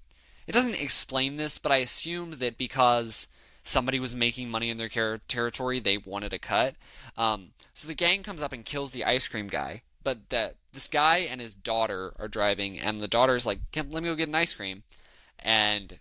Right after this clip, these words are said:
so she does, she asks for ice cream, um, and she gets it, and she leaves, and then she's like, "Wait,"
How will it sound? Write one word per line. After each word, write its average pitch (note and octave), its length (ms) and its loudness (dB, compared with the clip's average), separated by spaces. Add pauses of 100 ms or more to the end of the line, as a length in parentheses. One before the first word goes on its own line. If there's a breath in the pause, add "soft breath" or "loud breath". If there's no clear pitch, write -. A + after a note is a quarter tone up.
so C3+ 220 -4
she C#3 180 0
does, F3 560 2
she - 220 -6
asks D#3 260 2
for C3 140 -8
ice A#2+ 220 -2
cream, G#2 460 -8 (260)
um, G2+ 580 0 (1600 loud breath)
and D3 100 0
she - 140 2
gets G3 240 6
it, E3+ 180 2
and B2 120 -4
she - 140 -2
leaves, D#3 460 0
and C3 240 0
then A#2+ 460 4 (320 soft breath)
she's - 180 -4
like, C#3+ 160 -6
"Wait," C#3+ 340 2